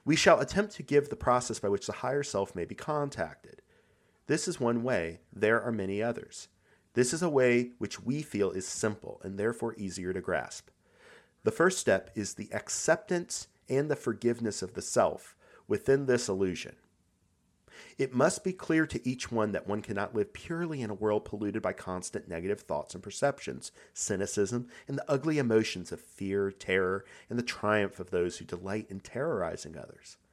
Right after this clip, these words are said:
This is not the personality that you wish to use for that special time during which you are working within consciousness to accelerate the rate of your spiritual growth,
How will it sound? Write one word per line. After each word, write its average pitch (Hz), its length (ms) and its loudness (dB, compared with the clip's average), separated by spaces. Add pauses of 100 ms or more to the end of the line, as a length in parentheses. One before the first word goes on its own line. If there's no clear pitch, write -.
(320)
This 170 180 6
is 180 140 4
not 175 260 4
the - 60 -6
personality 139 600 2
that 104 180 -4
you 107 80 -4
wish 120 220 -2
to 113 100 -6
use 147 380 -4
for - 120 -4
that 87 160 -2
special - 400 -8
time - 440 -8 (340)
during 175 240 6
which 165 220 0
you 147 100 2
are 95 100 4
working 113 460 -2
within 113 460 -2
consciousness - 680 -10
to - 120 -10
accelerate 135 760 -2
the 98 100 -6
rate 117 320 -2
of 98 160 -8
your 90 80 -8
spiritual 98 460 -4
growth, - 420 -4